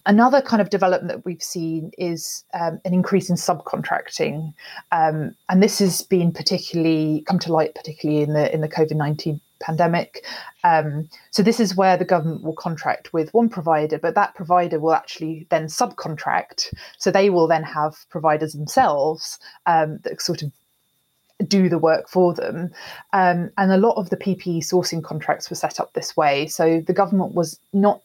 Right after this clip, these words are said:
necessarily engaging somebody to supply P P E to them directly, but they were engaging someone to go out and hunt for and find all the different P P E that they, they could.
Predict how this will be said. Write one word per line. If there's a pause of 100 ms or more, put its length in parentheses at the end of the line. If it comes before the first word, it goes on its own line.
necessarily
engaging
somebody
to
supply
P
P
E
to
them
directly, (220)
but
they
were (100)
engaging
someone
to
go
out
and
hunt
for (180)
and
find
all
the
different
P
P
E
that
they,
they
could.